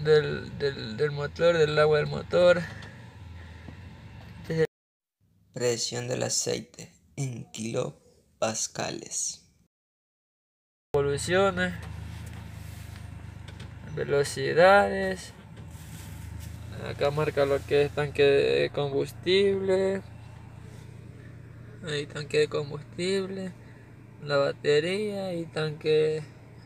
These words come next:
Speaker 1: uno y tanque dos de aire. Aquí tenemos el pivote. Direccionales. Limpia parabrisas. Acá tenemos lo que es,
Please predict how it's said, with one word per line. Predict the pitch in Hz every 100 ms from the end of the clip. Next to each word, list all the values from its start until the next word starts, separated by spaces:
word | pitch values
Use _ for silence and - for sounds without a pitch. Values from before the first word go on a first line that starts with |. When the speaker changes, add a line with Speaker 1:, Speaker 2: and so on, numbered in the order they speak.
| - - - - - - - - -
Speaker 1:
uno | 160 190 190
y |
tanque | - 156 151 156
dos | 147 160 156
de | 151
aire. | 143 135 - - 147 - - - - - -
Aquí | 147
tenemos | 147 151 147 147
el | 147 147
pivote. | - 139 147 175 185 - 185 185 - - - - - - - - - - - - - - - - - - - - - - - 147
Direccionales. | 143 147 147 143 139 143 165 185 180 185 180 180 180 - - - - - - - - -
Limpia | 156 151 151
parabrisas. | 147 139 139 147 165 196 190 - 180 180 - - - - - - - - - - - - - - - - -
Acá | 143
tenemos | 143 143 147 143
lo | 139
que | 143 143
es, | 143